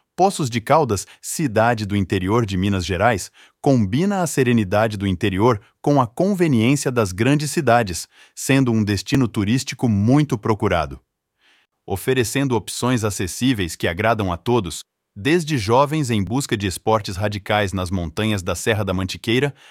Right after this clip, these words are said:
até idosos que apreciam as praças, concertos ao ar livre e a deliciosa culinária mineira. Destaque para o voo livre próximo ao Cristo Redentor, trilhas,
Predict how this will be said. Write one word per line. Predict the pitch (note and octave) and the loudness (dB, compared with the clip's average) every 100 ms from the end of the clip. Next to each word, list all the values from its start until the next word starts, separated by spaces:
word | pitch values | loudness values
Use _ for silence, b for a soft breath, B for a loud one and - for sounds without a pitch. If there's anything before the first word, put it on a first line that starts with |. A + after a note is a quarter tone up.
| b - | b -4
até | C#3+ - E3 | -2 -2 -2
idosos | D3 G2+ A#2+ A2+ E2 - - - | -2 2 4 2 -2 -12 -16 -6
que | C#3 | -2
apreciam | C#3+ B2 F#2+ C#3 C#3 | 0 -2 -2 -2 0
as | A#2 - | 0 0
praças, | - A2 - B2+ - _ _ - | 2 2 2 -4 -8 _ _ -4
concertos | A#2 G#2+ - D3+ D3 A2+ | -2 0 0 0 0 0
ao | A2 G2+ | 2 2
ar | F2 | 0
livre | F#2 C3 C#3+ D3 b b | 0 0 0 -6 b b
e | G#2 G2+ | -2 0
a | F2+ | 0
deliciosa | F2 D3+ D#3 C#3+ - G2+ B2 B2+ | 0 0 0 -2 0 2 4 2
culinária | C3+ D#3+ D#3 G#2+ G2+ | -2 -2 0 2 2
mineira. | G#2 G#2 F2 D#2 C2+ _ _ _ _ _ _ _ _ _ _ _ | 0 0 -2 -6 -12 _ _ _ _ _ _ _ _ _ _ _
Destaque | G#2+ C3+ - E3 E3+ E3 | 4 4 4 2 2 0
para | C3+ A#2+ | 4 6
o | G#2+ | 6
voo | G2 A2+ | 4 4
livre | A2 C#3 A2+ F#2+ F2 _ | 4 4 4 2 -4 _
próximo | C#3+ F#3+ - E3+ | 4 4 4 4
ao | B2 | 4
Cristo | G2 D3+ E3 D#3+ | 4 0 2 2
Redentor, | C#3 B2+ A2 G#2 E2+ D2+ _ _ _ _ - | 4 6 4 2 -2 -2 _ _ _ _ 0
trilhas, | C3 D#3+ E3 E3+ - | 4 4 4 0 -2